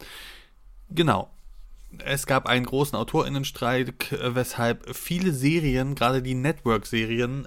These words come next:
ähm, kürzere Staffeln hatten. Und genau, das betraf auch Lost. Deshalb,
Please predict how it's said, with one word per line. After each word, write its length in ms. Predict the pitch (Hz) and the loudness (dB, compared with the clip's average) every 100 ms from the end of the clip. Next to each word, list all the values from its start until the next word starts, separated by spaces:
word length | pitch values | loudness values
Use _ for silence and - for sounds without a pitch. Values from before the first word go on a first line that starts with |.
| - | -2
ähm, 480 | 127 127 123 123 127 | 0 2 0 0 -2
kürzere 400 | - 185 - 151 | 2 2 4 -2
Staffeln 440 | 143 185 - 117 101 | 2 0 2 0 0
hatten. 340 | 98 113 147 - - - - - - - - - - - 208 - | -2 -4 -6 -10 -18 -16 -16 -16 -16 -18 -20 -20 -20 -20 -20 -6
Und 680 | 135 139 160 151 - - - - - - - | 0 2 2 -2 -8 -10 -16 -20 -20 -20 -4
genau, 300 | - 156 101 | 0 2 2
das 240 | 101 139 - | 0 -2 0
betraf 580 | 139 - 120 143 - - | -4 4 6 6 2 4
auch 300 | 120 - - | 4 2 -4
Lost. 880 | 120 113 113 151 196 - - - - - | 0 4 6 6 6 -2 -6 -6 -6 -4
Deshalb, 580 | 117 - 135 139 151 | -4 2 4 4 2